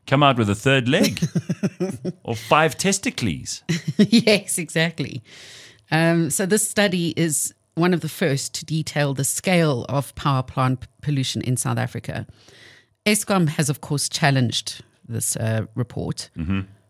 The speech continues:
Speaker 2: um, which nevertheless said its own research has found
Speaker 1: Eskom, like, we need you and your research.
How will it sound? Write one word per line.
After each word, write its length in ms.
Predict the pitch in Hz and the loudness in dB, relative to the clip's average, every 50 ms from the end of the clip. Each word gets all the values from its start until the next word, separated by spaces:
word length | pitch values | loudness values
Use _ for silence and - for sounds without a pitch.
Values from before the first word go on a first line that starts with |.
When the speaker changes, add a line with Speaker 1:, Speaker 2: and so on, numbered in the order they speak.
| _ _ _ - | _ _ _ -4
Speaker 2:
um, 520 | 143 135 135 131 131 131 131 131 127 127 127 | -2 0 2 4 4 4 4 2 2 2 2
which 300 | 135 131 - - - 160 - - - - | 0 -2 -2 -4 -6 -8 -8 -8 -6 0
nevertheless 500 | 151 143 147 135 127 135 131 135 135 - | 0 0 2 2 2 2 2 2 2 0
said 180 | - 151 135 131 | 0 -2 0 -2
its 140 | 123 - - - | -2 -2 0 2
own 160 | 175 185 185 | 4 6 6
research 380 | 170 143 - - 131 113 - - | 6 4 2 0 -4 -4 -4 -6
has 120 | 131 - | -6 -6
found 400 | - - 131 123 120 120 123 - - - - | -2 -2 0 2 2 0 0 -2 -6 -4 2
Speaker 1:
Eskom, 640 | 110 110 110 - - 107 110 92 90 90 87 80 - - | 2 4 4 2 2 4 6 6 6 6 2 0 -2 -2
like, 220 | 85 87 - - | -2 0 2 4
we 220 | 110 117 113 107 101 | 6 6 8 6 6
need 320 | 98 101 101 98 87 80 | 6 4 4 4 2 2
you 320 | 90 98 104 98 92 90 82 | 2 4 4 4 4 2 2
and 120 | 87 90 | 2 4
your 220 | 92 92 92 87 | 4 4 4 4
research. 520 | 85 80 78 - - 85 73 69 - - | 2 2 0 0 0 0 0 0 -2 -6